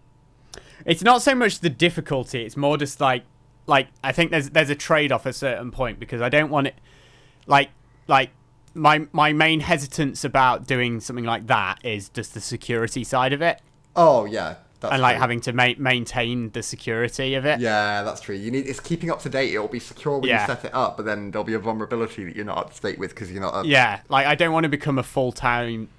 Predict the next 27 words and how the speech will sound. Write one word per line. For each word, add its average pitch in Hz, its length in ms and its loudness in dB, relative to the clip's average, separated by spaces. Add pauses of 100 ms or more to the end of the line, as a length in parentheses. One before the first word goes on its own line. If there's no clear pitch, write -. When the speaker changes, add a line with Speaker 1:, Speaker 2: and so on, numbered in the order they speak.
Speaker 1:
sysadmin. 110 920 -6 (280)
Speaker 2:
<laughs> - 280 -20
As 151 360 2
Speaker 1:
Like, 175 120 4
Speaker 2:
well 160 100 8
Speaker 1:
if 151 60 6
Speaker 2:
as 160 60 2
a 160 40 4
Speaker 1:
that 151 100 2
makes 151 200 4
Speaker 2:
full-time 143 240 6
Speaker 1:
sense. 139 80 -2
Speaker 2:
data 139 360 2
analyst, 120 520 -2
a 135 40 -8
full-time 139 300 -2
Speaker 1:
Yeah, 131 300 6
like, 143 260 2
I, 156 220 2 (120)
I, 160 220 6
I, 165 160 4 (160)
I 170 120 4
want 170 320 2
to, - 120 -4 (140)
I, 147 260 4
I, 151 200 4
so 160 300 4